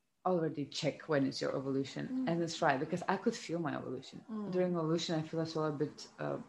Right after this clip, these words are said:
Speaker 1: swollen. I could feel that it's something.
Speaker 2: Mm.
Speaker 1: And, um, so it tracked pretty well. And, um, so yeah, so it's
Speaker 2: So
Speaker 1: really
Speaker 2: many
Speaker 1: nice.
Speaker 2: good resources and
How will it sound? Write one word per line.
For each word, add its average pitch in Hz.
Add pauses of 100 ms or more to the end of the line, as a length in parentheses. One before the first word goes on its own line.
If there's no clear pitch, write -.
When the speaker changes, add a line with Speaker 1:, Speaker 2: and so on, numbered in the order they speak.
(220)
Speaker 1:
swollen. 151
I 185
could -
feel 151
that 139
it's -
something. 147 (200)
Speaker 2:
Mm. 202 (420)
Speaker 1:
And, 147
um, 143 (340)
so -
it 175
tracked -
pretty 208
well. 185 (720)
And, 143 (100)
um, 135 (460)
so -
yeah, 165
so 135 (300)
it's 160
Speaker 2:
So 247
Speaker 1:
really 240
Speaker 2:
many 226
Speaker 1:
nice. 160
Speaker 2:
good 196
resources 208
and 190